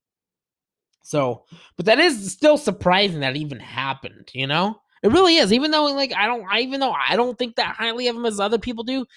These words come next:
it's still surprising because I thought Kawhi wanted to go there for Doc, right? And it just looks at Kawhi. You look at Kawhi, you're like, "Wow, man,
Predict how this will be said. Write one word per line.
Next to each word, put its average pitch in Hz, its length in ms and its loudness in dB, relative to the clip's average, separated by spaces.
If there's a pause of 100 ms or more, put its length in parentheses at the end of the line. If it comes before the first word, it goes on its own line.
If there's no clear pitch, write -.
(300)
it's 214 160 -2
still 359 260 2
surprising 202 640 -4
because 165 280 -8
I 285 180 -2
thought - 300 -6
Kawhi 151 540 2
wanted 147 300 2
to 131 80 -2
go 123 300 0
there 302 200 2
for - 180 -6
Doc, 123 380 -2 (160)
right? 196 240 0 (1040)
And 240 80 -8
it 294 60 -8
just 392 220 0
looks 269 260 0
at 185 140 -2
Kawhi. 185 420 -4
You 233 120 -4
look 330 160 -2
at 208 120 -4
Kawhi, 190 280 -4
you're 190 60 -2
like, 160 160 -2
"Wow, 131 600 -2
man, 139 280 -2